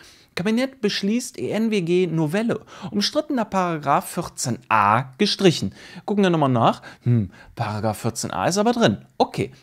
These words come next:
wir lesen uns hier den ersten interessanten Absatz direkt mal durch. Hier der Entwurf und so weiter ist beschlossen. Allerdings der umstrittene Paragraph vierzehn a, der das Abregeln, ganz wichtiger Punkt, von Ladevorgängen von Elektroautos durch den Netzbetreiber ermöglicht hätte,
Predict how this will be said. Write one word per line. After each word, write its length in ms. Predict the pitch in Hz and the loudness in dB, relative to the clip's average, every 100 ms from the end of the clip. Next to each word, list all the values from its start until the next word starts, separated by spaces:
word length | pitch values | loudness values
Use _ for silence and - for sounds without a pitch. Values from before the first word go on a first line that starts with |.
| - | -2
wir 80 | 170 | 0
lesen 260 | 240 254 | 0 0
uns 200 | 240 214 | -2 -2
hier 120 | 214 | -2
den 180 | 208 202 | 0 -2
ersten 360 | - 269 - 208 | -4 -6 -6 -6
interessanten 640 | 202 196 185 - 180 - | -6 -6 -6 -4 -6 -8
Absatz 440 | - - - 175 - | -10 -8 -6 -6 -4
direkt 260 | 143 135 | -6 -4
mal 100 | 110 | -4
durch. 340 | 107 220 311 - - - - | -2 -2 -2 -6 -18 -16 -2
Hier 320 | 202 214 196 | 0 2 2
der 140 | 165 | 0
Entwurf 460 | 151 139 233 262 - | 0 -2 -2 -2 -2
und 140 | 208 | -6
so 140 | 196 185 | -4 0
weiter 500 | 180 185 190 185 - | 0 0 0 0 0
ist 200 | 156 - | -6 -8
beschlossen. 500 | 135 190 233 285 311 | -4 -2 -2 -4 -8
Allerdings 640 | - 165 156 131 233 302 - | -8 -2 0 0 0 -2 -4
der 140 | 151 | -4
umstrittene 560 | 175 170 - 247 277 240 | -2 -2 0 -2 0 -4
Paragraph 420 | 196 175 175 175 | -2 -2 -2 -2
vierzehn 320 | 175 175 147 | -6 -6 -6
a, 180 | 151 220 | -2 0
der 120 | 208 | 0
das 300 | 156 151 - | -2 -6 -4
Abregeln, 1160 | 226 277 - 165 143 120 117 104 104 90 - - _ _ - | 0 0 0 2 8 10 8 6 2 0 -6 -14 _ _ 2
ganz 240 | 190 220 | 4 4
wichtiger 320 | 165 131 120 113 | 2 2 2 2
Punkt, 360 | 120 185 269 - - - | 2 0 0 -10 -18 -18
von 220 | - 180 | -4 -2
Ladevorgängen 680 | 175 226 247 - 208 202 196 | 0 0 -2 0 0 0 -2
von 180 | 196 160 | -4 -4
Elektroautos 680 | 160 196 - 143 170 175 - | -2 -4 -4 -4 -4 -4 -4
durch 160 | 165 | -4
den 80 | 160 | -2
Netzbetreiber 680 | 160 - 175 165 156 151 143 | -6 -4 -4 -2 0 0 0
ermöglicht 640 | - 131 135 131 104 - | 0 2 2 0 -6 -4
hätte, 340 | 214 240 220 | -2 0 -2